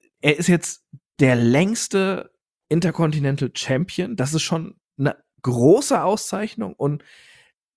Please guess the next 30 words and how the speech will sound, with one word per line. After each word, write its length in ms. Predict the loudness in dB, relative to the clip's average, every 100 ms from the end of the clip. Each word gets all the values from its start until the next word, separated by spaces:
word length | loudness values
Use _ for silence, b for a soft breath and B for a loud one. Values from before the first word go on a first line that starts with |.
| _ _ _ _
selbst 420 | -2 2 2 0 2
wenn 100 | 2
er 100 | 2
dann 280 | 0 -2 -6
den 240 | -2 0
Titel 220 | 0 0 2
mal 120 | 2
verliert 380 | 2 2 2 2
oder 180 | 0
so, 220 | 2 2 2
das 320 | -2 -4 2
wird 240 | 2 2
weiter 340 | 0 2 0 -4
halt 140 | -2
nach 160 | -4 0
oben 320 | 0 2 0
gehen, 260 | 0 0
der 160 | 0 -2
Weg 220 | -2 -4
für 120 | -4
ihn. 220 | -2 0 2
Wenn 100 | 4
er 120 | 4
sich 180 | 2 -2
nicht 220 | -4 2
irgendeine 560 | 2 2 0 2 2 B B B B B B _
heftigste 1000 | 2 2 0 0 0 0 -2 2 2 2
Entgleisung 760 | 0 2 2 4 4 4 4
<laughs> 40 |
leistet, 960 | 2 2 0 -2 -8 0 2 2 -4